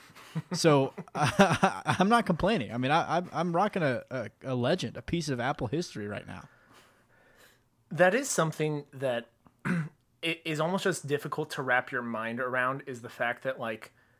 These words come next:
Speaker 2: depending on what <clears throat> year you are existing in, that you are either holding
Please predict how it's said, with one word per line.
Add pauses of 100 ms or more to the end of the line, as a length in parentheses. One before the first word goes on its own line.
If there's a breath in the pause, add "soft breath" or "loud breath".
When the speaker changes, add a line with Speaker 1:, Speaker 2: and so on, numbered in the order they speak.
(220)
Speaker 2:
depending
on
what (280)
<clears throat>
year
you
are
existing
in, (500 soft breath)
that
you
are
either (440 soft breath)
holding